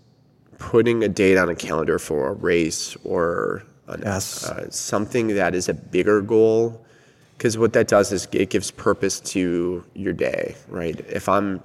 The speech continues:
Speaker 1: if I miss a workout, it's like, "All right, I missed a workout." If I'm training and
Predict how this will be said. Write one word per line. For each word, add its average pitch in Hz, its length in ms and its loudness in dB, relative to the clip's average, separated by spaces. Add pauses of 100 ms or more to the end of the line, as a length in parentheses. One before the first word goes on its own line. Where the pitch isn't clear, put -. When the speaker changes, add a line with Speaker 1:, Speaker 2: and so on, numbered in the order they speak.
(240)
Speaker 1:
if - 120 -4
I 117 80 4
miss 113 220 0
a 98 40 0
workout, 90 420 2
it's 104 160 -4
like, - 100 -2
"All 139 200 0
right, 107 180 0
I - 120 -4
missed 107 200 -4
a 101 40 -2
workout." 92 440 -2
If 110 80 -6
I'm 139 140 0
training 113 640 -2 (580)
and 90 500 -2